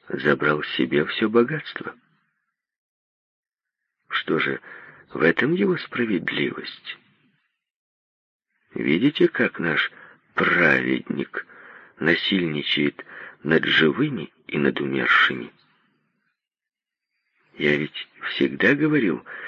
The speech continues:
что когда дело дойдёт до дележа наследства Оспана, сказка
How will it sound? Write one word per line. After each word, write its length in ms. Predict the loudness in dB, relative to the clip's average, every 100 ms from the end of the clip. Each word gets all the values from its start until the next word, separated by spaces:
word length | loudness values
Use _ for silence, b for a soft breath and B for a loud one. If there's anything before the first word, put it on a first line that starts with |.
| B
что 240 | -2 0 2
когда 380 | 2 2 4 4
дело 280 | 6 2 4
дойдёт 500 | 2 2 2 -2 -4 B B B
до 220 | -4 2 2
дележа 480 | 2 2 2 2
наследства 800 | 0 -2 -4 -2 -2 -4 -6 -6 -6
Оспана, 720 | -8 -8 -8 -2 -2 -2 -6 -10 _ _ _ _ _
сказка 640 | -10 -2 -2 -2 -6 -6